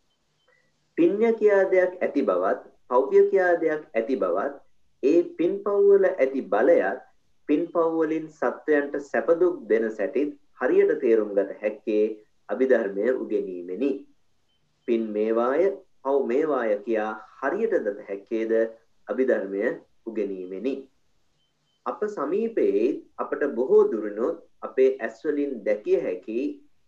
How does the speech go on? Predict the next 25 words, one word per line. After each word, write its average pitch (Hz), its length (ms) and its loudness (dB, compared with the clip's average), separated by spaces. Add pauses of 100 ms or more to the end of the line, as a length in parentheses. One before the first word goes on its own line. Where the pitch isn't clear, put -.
(120)
දැකිය 127 380 -2
නොහැ-, 131 440 -4
නොහෙන 147 480 -2
රූප, 151 340 0 (220)
නොයෙක් 151 480 -2
රූ 147 240 -2
සටහන් 117 560 -8
ඇති 110 300 -8
නොයෙක් 117 380 -4 (220)
ආකාර 117 560 -8 (760)
සැප 127 200 -4
දුක් 160 340 -4
ඇති 98 360 -4 (460)
දිව්‍ය 151 320 2
බ්‍රහ්මාදී 107 880 -4 (320)
නොයෙක් 127 440 -2
ජාති 117 400 -4
වලට 107 280 -4
අයත් 104 340 -6 (460)
බොහෝ 160 320 2
සත්වයන් 101 600 -4
ඇති 123 280 -6
බව 113 260 0
දත 110 240 -4
හැක්කේද 104 540 -4